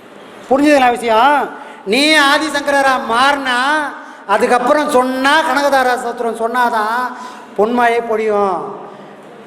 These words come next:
நீ சராசரி மனுஷனா இருந்து நீ ஆயிரம் தடவை படிச்சாலும் ஒரு காசு கூட அங்கேருந்து விழ போறதே கிடையாது. புரியுதுங்களா?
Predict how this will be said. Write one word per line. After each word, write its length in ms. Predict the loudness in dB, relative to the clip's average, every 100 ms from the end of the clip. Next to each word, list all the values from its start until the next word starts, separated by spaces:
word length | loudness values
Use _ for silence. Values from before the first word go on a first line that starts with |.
| -20 -20 -20 -18 -18 -20 -20 -6 0
நீ 200 | 2 2
சராசரி 560 | 2 2 2 2 0
மனுஷனா 520 | 0 -2 -2 0 2 0
இருந்து 320 | -2 -4 -4
நீ 80 | -2
ஆயிரம் 500 | 0 2 2 2 -2
தடவை 240 | -2 0
படிச்சாலும் 680 | 0 -4 0 0 2 0 -2 -4 -8 -14 -18 -16 -4
ஒரு 400 | 2 4 4 2
காசு 360 | 2 4 2 -2
கூட 180 | -2
அங்கேருந்து 340 | -2 -4 -6 -6
விழ 120 | -6
போறதே 340 | -4 -4 -4
கிடையாது. 340 | -4 -4 -4 -6 -16 -20 -20 -20 -20 -20 -20 -20 -18 -6 -2
புரியுதுங்களா? 440 | 2 2 2 2